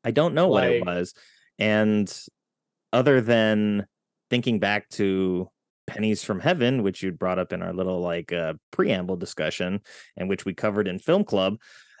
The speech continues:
Speaker 1: I, you don't see her actually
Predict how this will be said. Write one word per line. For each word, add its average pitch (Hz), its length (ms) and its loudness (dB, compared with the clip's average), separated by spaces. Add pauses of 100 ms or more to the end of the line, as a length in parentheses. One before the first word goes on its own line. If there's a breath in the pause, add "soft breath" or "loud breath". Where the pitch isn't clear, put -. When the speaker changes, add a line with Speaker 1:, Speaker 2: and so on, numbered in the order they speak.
(140)
Speaker 1:
I, 131 520 2 (240)
you 139 180 -2
don't 214 220 0
see 139 400 -2
her 104 220 0
actually 95 600 -6